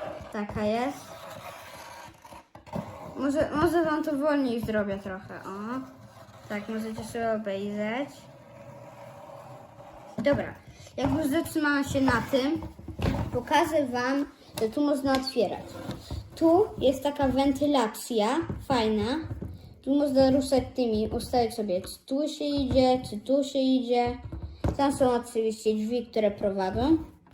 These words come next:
Tutaj, tak się popycha. To, ale żeby tam wejść, nie trzeba zdejmować całego dachu. W-, wystarczy to podnieść. No i akurat jest wejście przy łazience.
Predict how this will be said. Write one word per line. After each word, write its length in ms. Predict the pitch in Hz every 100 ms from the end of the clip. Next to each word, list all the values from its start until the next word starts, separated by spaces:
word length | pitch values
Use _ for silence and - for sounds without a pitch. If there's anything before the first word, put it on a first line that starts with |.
| -
Tutaj, 420 | 240 220 254 311 320 - -
tak 160 | 214
się 160 | - 226
popycha. 600 | 226 214 214 214 254 320 - - - - - -
To, 280 | 254 262 359 - - -
ale 300 | 233 240 -
żeby 300 | 233 254 220
tam 260 | 220 208 202
wejść, 420 | 277 339 427 - - -
nie 100 | 494
trzeba 460 | - 370 285 262 240
zdejmować 580 | 247 254 233 220 220
całego 420 | - 226 220 214 214
dachu. 440 | 196 - 196 180
W-, 260 | 240 - 247
wystarczy 520 | 269 - 214 208 294
to 120 | 311
podnieść. 640 | - 208 208 208 208 208 - - - - - - - -
No 200 | 294 349
i 380 | 403 392 233 262
akurat 420 | - 330 339 294
jest 200 | 311 254
wejście 580 | 269 339 320 - 311 320
przy 220 | - 277
łazience. 720 | 254 254 254 202 202 - -